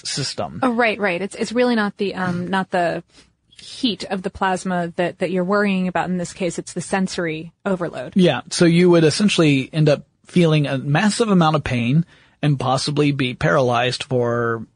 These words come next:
Speaker 2: A
Speaker 1: a
Speaker 2: certain
Speaker 1: certain
Speaker 2: period of
Speaker 1: amount of
Speaker 2: time.
Speaker 1: time.
Speaker 2: Mm-hmm.
Speaker 1: Yeah. So it's, it's meant to incapacitate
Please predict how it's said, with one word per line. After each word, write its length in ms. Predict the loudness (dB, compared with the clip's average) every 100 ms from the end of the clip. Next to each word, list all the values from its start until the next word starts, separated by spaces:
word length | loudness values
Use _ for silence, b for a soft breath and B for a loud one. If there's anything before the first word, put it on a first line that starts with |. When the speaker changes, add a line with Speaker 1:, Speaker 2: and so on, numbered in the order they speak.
| -10
Speaker 2:
A 140 | -2
Speaker 1:
a 40 | -2
Speaker 2:
certain 340 | 0 0 0
Speaker 1:
certain 0 |
Speaker 2:
period 240 | 0 0 2
of 80 |
Speaker 1:
amount 160 | 2 0
of 40 | -2
Speaker 2:
time. 320 | -4 -4 -12 -4
Speaker 1:
time. 80 | -2
Speaker 2:
Mm-hmm. 160 | -2 -2
Speaker 1:
Yeah. 160 | 0 2
So 160 | 0
it's, 120 | -2
it's 200 | -2 0
meant 320 | 4 2 2 0
to 180 | 0
incapacitate 1120 | 2 0 0 -2 -2 -2 -2 -4 -4 -6 -6